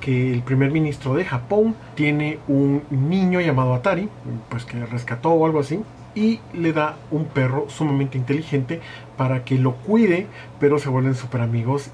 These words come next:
y pues son cariñosos y todo. Este niño entonces embarca a una aventura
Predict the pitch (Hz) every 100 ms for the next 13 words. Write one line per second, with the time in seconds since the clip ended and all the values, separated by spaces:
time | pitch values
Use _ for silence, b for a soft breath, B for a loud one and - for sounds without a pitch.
0 | 131 123 123 127 123 123 - - - 117
1 | - - - - 127 135 135 165 143 147
2 | 160 214 214 208 B B B B B B
3 | B 247 233 285 233 226 220 180 165 196
4 | 180 135 131 131 165 - 120 123 139 156
5 | 135 120 143 139 135 -